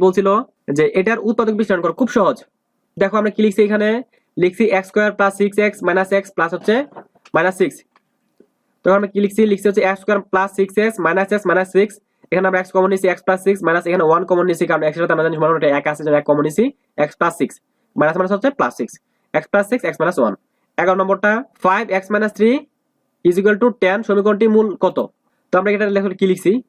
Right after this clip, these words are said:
লিখছি হচ্ছে এই যে এক্স মাইনাস থ্রি এখানে রেখে দিছি, আর এটার উপরে দশ, আর এটা যদি গুণ আকারে ছিল, এটা এখানে কি হচ্ছে ভাগ আকার হয়ে গেছে, এই জন্য হচ্ছে আমরা এটাকে কাটা দিলাম দুই, এখানে পাইলাম হচ্ছে দুই, অর্থাৎ এক্স মাইনাস থ্রি is equal to two। তাহলে আমরা পাইলাম কি এক্স, এবং এই পাঁচটা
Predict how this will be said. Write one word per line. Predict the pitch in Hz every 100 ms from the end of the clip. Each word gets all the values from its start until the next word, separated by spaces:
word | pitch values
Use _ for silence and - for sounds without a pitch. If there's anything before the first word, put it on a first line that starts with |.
| _ _ -
লিখছি | 160
হচ্ছে | 196 220 180
এই |
যে | 190
এক্স | 190 202
মাইনাস | 202
থ্রি | 202
এখানে | 196 185
রেখে | 190 196
দিছি, | 190 247 311 _ _ -
আর | - 175
এটার | 196 202 - _ -
উপরে | 170 196 190
দশ, | 202 190 156
আর | 165
এটা | 185
যদি | 185 180
গুণ | 208
আকারে | 208 208
ছিল, | 208 190
এটা | 190
এখানে | 196 190
কি | 202
হচ্ছে | 196 156
ভাগ | 170
আকার | 190 190
হয়ে | 185 190
গেছে, | 202 220 - _ _ -
এই |
জন্য | 175 190
হচ্ছে | 190 196
আমরা | 185 190
এটাকে | 190 190 185
কাটা | 185 185
দিলাম | 185 196 170 143
দুই, | 185 180
এখানে | 170 170
পাইলাম | 175 175
হচ্ছে | 175 165
দুই, | 196 190
অর্থাৎ | - -
এক্স | 160 -
মাইনাস | 185 185
থ্রি | 180
is | 180
equal | 180
to | 180 185
two। | 190 220 _ _ _
তাহলে | 160 165
আমরা | 180
পাইলাম | 180 185 202
কি | - 165
এক্স, | 196 - 156
এবং | 170 - 180
এই | 180 185 170 _ -
পাঁচটা | 165